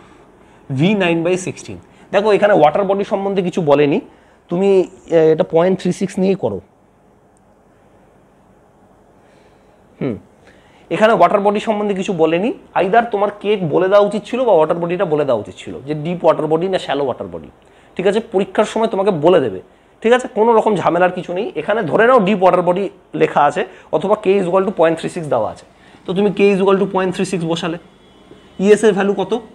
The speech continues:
পরিষ্কার কথা, millimeter per mercury-তেই আসে, মাইনাস সেভেন পয়েন্ট জিরো টু। এইটা আসতে গিয়ে তোমার অসুবিধা হয়ে গেল, কেন? কারণ কি, শয়তানগুলো তো ভি নাইন দেয়নি,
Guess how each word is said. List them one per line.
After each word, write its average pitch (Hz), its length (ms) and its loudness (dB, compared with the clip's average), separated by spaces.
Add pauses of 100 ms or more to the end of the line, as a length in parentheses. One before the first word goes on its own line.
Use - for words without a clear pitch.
(560)
পরিষ্কার 196 360 -2
কথা, 139 200 -2
millimeter 180 480 0
per 180 180 0
mercury-তেই 165 460 2
আসে, 170 180 -4 (760)
মাইনাস 170 400 0 (300)
সেভেন 170 400 0
পয়েন্ট 170 240 0
জিরো 131 240 -2
টু। - 60 -20 (380)
এইটা 262 380 2
আসতে - 240 -2
গিয়ে 190 220 0
তোমার 190 160 0 (140)
অসুবিধা 147 340 -2
হয়ে 101 220 -10
গেল, 92 120 -14 (100)
কেন? 180 160 -2 (500)
কারণ 180 220 2
কি, 220 80 2 (100)
শয়তানগুলো 208 460 0
তো 202 180 2
ভি 143 120 4
নাইন 214 220 0
দেয়নি, 226 380 0